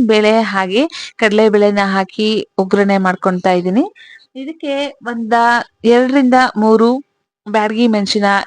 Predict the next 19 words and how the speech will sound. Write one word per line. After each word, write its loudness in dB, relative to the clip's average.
ಚಿಕ್ -8
ಚಿಕ್ಕದಾಗಿ 0
ಕಟ್ -6
ಮಾಡಿ 0
ಹಾಕೊಂಡು -2
ಚೆನ್ನಾಗಿ 2
ಅದೆಲ್ಲವನ್ನು 0
ನೀಟಾಗಿ -2
ಫ್ರೈ 2
ಆಗೋ 4
ತರ 0
ಫ್ರೈ 4
ಮಾಡ್ಕೊಂತಾ 2
ಇದೀನಿ. 0
ಅಂದ್ರೆ 2
ಈ 2
ಒಂದು 0
ಫ್ರೈಗೆ 0
ಸ್ವಲ್ಪ 0